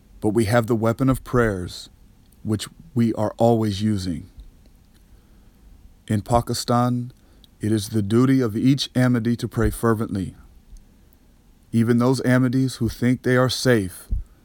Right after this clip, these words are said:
should recall they can face trials and will have to come under refuge of God. If one is not facing any difficulties, pray for those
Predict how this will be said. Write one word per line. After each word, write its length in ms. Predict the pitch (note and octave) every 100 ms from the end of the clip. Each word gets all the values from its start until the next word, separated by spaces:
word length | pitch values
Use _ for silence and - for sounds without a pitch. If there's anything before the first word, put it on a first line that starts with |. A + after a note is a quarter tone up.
| -
should 260 | - A2+
recall 480 | A#2 A2+ B2+ A#2+ G#2+
they 160 | G#2 A2+
can 140 | B2
face 280 | - B2 A#2+
trials 640 | - A#2 G#2 E2+ A1+ - - - _ _
and 180 | G#2 G#2
will 120 | G#2
have 200 | G#2+ G#2+
to 100 | A2
come 280 | - A#2+ A#2
under 200 | B2 B2
refuge 460 | A#2+ A#2 G#2 G2
of 140 | G#2 F#2+
God. 400 | G#2 F#2+ - - _ - - _ _ _ _ _ _ _ _ _ - _ _ _ - _ _ _ _ _ _ _ _ _ _ _ _ - - -
If 180 | G#2+ -
one 220 | B2 B2+
is 160 | A#2+ A2+
not 220 | A#2+ B2
facing 420 | - B2+ - B2+
any 140 | C3
difficulties, 920 | B2 C3 B2+ - G#2+ - G2 F#2+ - - _ _ _ _ _ _
pray 220 | - B2
for 160 | - C#3
those 240 | C3 C3